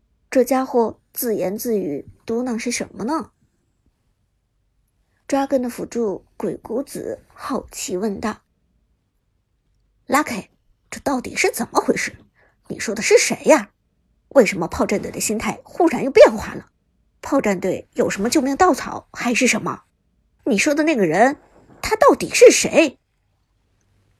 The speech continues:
Lucky 一声叹息，无奈说道：“到现在了，难道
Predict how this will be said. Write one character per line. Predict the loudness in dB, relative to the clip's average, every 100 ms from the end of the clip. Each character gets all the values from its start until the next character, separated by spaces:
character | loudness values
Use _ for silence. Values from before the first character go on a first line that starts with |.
| _ _ _ _ _ _ _ _ _ _ _
Lucky | -2 0 0 -4 -2 -2 -8 _
一 | -10 -8 -6
声 | -6 -8
叹 | -6 -8 -6
息， | -6 -6 -8 -12 _ _ _ _ _
无 | -6 -4
奈 | -4 -4
说 | -2 -4
道 | -2 -6 -8 _ _ _ _ _ _ _ _ _ _ _ _ _ _ _ _
：“到 | -2 0
现 | -2 -2
在 | -2 -4
了， | -8 -20 _ _ _
难 | -14 -14 -10
道 | -6 -6 -8 -16